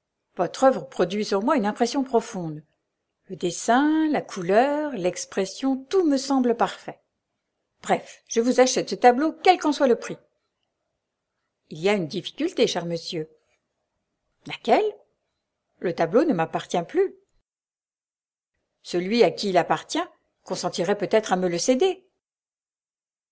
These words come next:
J'en doute, ou pour mieux dire, je suis certain du contraire. Mon pupille Georges n'avait ni le portrait de sa mère,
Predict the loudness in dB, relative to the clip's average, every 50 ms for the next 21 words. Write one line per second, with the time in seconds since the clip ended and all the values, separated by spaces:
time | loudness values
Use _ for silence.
0 | _ _ _ _ -10 -4 -4 -2 -2 -2 -2 0 0 0 -2 -4 _ _ -20 -8
1 | -2 -2 0 0 0 0 -2 -2 -2 -2 -4 -6 -4 -2 0 0 0 0 -2 -4
2 | -6 -6 -6 -8 -8 -6 -8 -4 0 0 0 0 0 -2 -4 -4 -2 0 0 0
3 | 0 -2 -6 -10 -14 _ _ _ _ _ _ _ _ _ _ _ _ _ _ _
4 | _ _ _ _ _ _ _ -6 -6 -6 -4 -4 -4 -6 -4 -4 -4 -4 -2 -2
5 | 4 6 8 8 6 4 -2 -8 -6 -2 -2 0 2 2 0 2 2 0 0 2
6 | 2 2 2 2 0 -2 -2 0 0 -2 0 0 0 0 0 0 0 -2